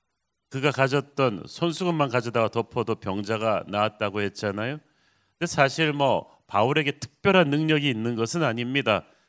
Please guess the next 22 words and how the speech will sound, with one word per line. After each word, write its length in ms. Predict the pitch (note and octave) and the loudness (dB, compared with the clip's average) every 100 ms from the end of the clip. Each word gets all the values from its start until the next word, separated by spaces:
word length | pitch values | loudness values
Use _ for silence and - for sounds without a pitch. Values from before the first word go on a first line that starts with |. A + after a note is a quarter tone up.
| _ | _
그는 360 | - A#2+ B2+ F#2 _ _ | -6 0 0 -2 _ _
하나님의 680 | _ C3 C3+ B2+ A#2+ A#2 E2+ _ _ | _ -2 -2 0 -2 -4 -4 _ _
능력의 420 | G2 A#2+ C3+ B2 | -6 -4 -4 -4
통로가 420 | A#2 D3+ E3 E3 C3+ | -6 -6 -2 0 2
된 160 | A#2 | 0
것뿐이에요. 520 | G#2 B2+ C#3+ C3 F2 - _ _ _ _ _ _ _ _ _ | -4 -8 -8 -8 -10 -16 _ _ _ _ _ _ _ _ _
오늘도 360 | A#2 A#2+ A#2 A#2 | -4 -2 0 -2
제가 300 | B2 A2 A2 | 0 0 2
여러분 360 | A#2 A2+ A#2 | 0 -2 -2
위해 100 | A2 | -2
기도하겠지만 1040 | G#2+ A#2+ B2+ A2+ A2 A2+ - A2 A2+ A#2 F2+ _ _ | -2 0 0 0 -2 -6 -6 -6 -2 -4 -6 _ _
뭐 140 | - G2 | -10 -10
저한테 420 | - G#2+ A2 A#2+ | -4 -4 -4 -8
무슨 340 | F2+ F2+ A#2 | -10 -8 -6
능력이 420 | A2+ B2+ B2 A#2 A#2+ | -6 -6 -6 -4 -6
있겠어요? 680 | - G#2 G2 - G#2+ G2 F2+ _ _ _ _ | -6 -8 -6 -6 -6 -6 -12 _ _ _ _
저는 280 | A2+ A2+ | -4 -2
그냥 240 | G#2+ A2+ A2 | -2 -2 -2
보잘것없는 760 | G#2 G#2+ A#2 C3 A#2+ A2 G#2+ G2+ | 0 0 0 -2 -2 -2 -2 -2
한 180 | A#2 | -2
인간일 420 | F#2+ G#2 A2 A2+ A#2 | -2 -4 -4 -4 -8
뿐이고 680 | - G#2+ G#2+ A2 C3 F#2+ | -8 -6 -4 0 0 0